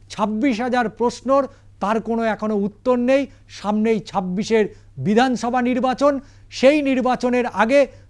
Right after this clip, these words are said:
রাজ্য সরকারের এই নতুন করে রিভিউ পিটিশন বাড়তি খানিকটা অক্সিজেন জুগিয়ে নিয়ে দু হাজার ছাব্বিশের ভোটের নির্বাচনীর ময়দানে নেমে যাবে যে রাজ্য সরকার,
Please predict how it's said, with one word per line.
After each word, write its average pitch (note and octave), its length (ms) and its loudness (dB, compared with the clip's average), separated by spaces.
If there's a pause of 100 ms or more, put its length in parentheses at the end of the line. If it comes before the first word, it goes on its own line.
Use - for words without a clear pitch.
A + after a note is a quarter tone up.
রাজ্য G3 420 0
সরকারের B3+ 480 0 (260)
এই F#3+ 180 0
নতুন B3 420 0
করে C4 260 2
রিভিউ A3 340 2
পিটিশন B3 520 -2 (300)
বাড়তি G3+ 460 -6
খানিকটা A3+ 380 -4
অক্সিজেন A3 600 -4
জুগিয়ে G#3+ 340 -2
নিয়ে A#3 320 2 (460)
দু E3 120 0
হাজার A3+ 300 2
ছাব্বিশের G3+ 560 0 (420)
ভোটের A3 360 2
নির্বাচনীর A3 680 0 (300)
ময়দানে A3 460 0
নেমে A3 220 2
যাবে A#3+ 240 0
যে A#3 100 0
রাজ্য G3 320 -4
সরকার, A3+ 400 -4